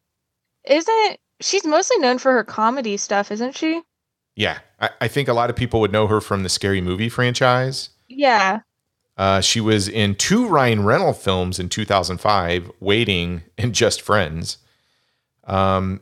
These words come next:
Speaker 2: and then the year that this came out, May in two thousand two,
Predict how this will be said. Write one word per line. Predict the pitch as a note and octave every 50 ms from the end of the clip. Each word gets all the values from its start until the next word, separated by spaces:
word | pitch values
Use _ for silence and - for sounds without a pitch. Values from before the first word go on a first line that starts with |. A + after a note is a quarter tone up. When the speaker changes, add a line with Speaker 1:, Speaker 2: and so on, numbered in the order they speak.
| -
Speaker 2:
and | A2+ A2 G#2+ G2+
then | A#2+ A#2 A2+ A2 G#2+ - -
the | A2+ G2+
year | F2+ G#2+ B2+ C#3 D3 D3+
that | B2 A2+ G2+ - -
this | - D#3 D3+ - -
came | - - - - G2 F#2 F2
out, | E2 E2 E2 F#2 A#2+ B2+ - - - -
May | - G2 G2+ G#2 F#2 F2+ F2
in | F2+ F2+
two | - - G2
thousand | F#2+ F2+ F2 E2+ E2+ E2+ E2 -
two, | - - - B2+ G#2 E2 E2 E2 E2 G2+ C3 B2